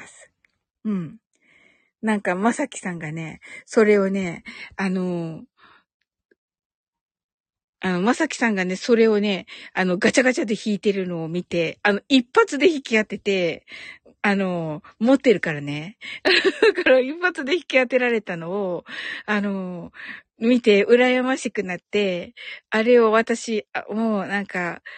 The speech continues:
ガチャガチャに行って、あの、やって、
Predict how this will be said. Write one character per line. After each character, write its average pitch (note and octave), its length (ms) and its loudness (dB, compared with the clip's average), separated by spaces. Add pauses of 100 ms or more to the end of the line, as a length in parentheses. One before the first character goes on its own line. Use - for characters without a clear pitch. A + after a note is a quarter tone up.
(160)
ガ G#3 80 2
チ A3 120 4
ャ - 20 -2
ガ A3 120 2
チ A#3 140 -2
ャ A3 40 2
に F#3+ 160 -4
行 F3 100 -8
っ - 20 -20 (140)
て、 A3 520 2 (520)
あ F#3+ 120 0
の、 F3 200 -6
や F#3+ 260 2
っ A3+ 80 -6 (220)
て、 C4 420 2